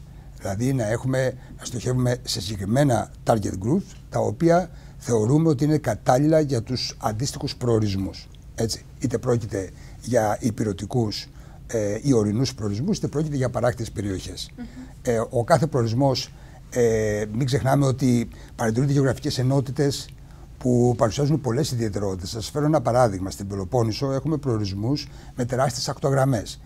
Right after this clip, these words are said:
Speaker 1: Έχουμε παράλληλα προορισμούς με παραδοσιακούς οικισμούς, Δημητσάνα, Στεμνίτσα κτλ. Έχουμε, ε, προορισμούς με μεγάλη εξάρτηση από τον πρωτογενή τομέα, δηλαδή καλλιέργειες,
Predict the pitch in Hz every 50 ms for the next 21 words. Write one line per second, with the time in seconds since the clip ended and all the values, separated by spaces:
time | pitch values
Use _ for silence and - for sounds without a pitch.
0 | - - - - - - 123 127 160 160 127 - 131 131 143 160 165 147 - 147
1 | 127 117 107 104 95 98 104 113 139 143 131 147 147 127 143 143 131 127 127 123
2 | 131 120 - 151 123 143 135 156 151 135 143 135 110 92 92 110 104 110 107 101
3 | - 107 104 104 107 107 101 - - 117 104 92 87 101 110 107 - 107 104 101
4 | 104 101 107 - - - - - - - - - - - - - 147 - 143 160
5 | 165 165 170 170 165 156 160 151 139 135 123 120 120 113 - 131 113 117 107 101
6 | 107 113 143 147 143 147 135 131 131 127 117 113 160 170 165 156 123 - - 143
7 | 139 139 143 151 - - 175 165 160 156 143 131 - 147 123 147 127 127 123 123
8 | 123 139 165 170 170 165 170 175 147 117 110 113 113 113 151 147 151 143 156 170
9 | 170 139 104 95 90 85 - -